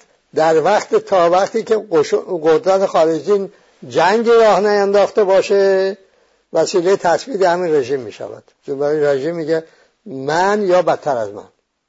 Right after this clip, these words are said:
وقتی خدای نکرده جنگ چیزی پیش بیاد دیگه، اونجا دیگه اصلاً معلومه چی از ایران بمونه. کی میگه که ایران برجا میمونه که کسی بر او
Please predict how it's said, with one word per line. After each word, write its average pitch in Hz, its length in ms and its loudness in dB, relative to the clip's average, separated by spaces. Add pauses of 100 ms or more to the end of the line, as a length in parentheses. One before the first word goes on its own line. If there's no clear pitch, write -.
(120)
وقتی 175 360 0
خدای 180 300 2
نکرده 175 500 2
جنگ 196 380 2
چیزی 220 340 -2
پیش 226 220 -8
بیاد 226 240 -2
دیگه، 226 200 -2
اونجا 180 500 -2
دیگه 214 200 -6
اصلاً 254 260 -4
معلومه 214 400 -4
چی - 160 -10
از 226 160 -6
ایران 180 260 -2
بمونه. 143 380 -6 (500)
کی 180 140 -6
میگه 220 260 -2
که 214 120 -2
ایران 165 500 -2 (540)
برجا 156 400 0
میمونه 160 480 -4
که 165 280 -2 (420)
کسی 175 320 0
بر 160 200 2
او 185 240 0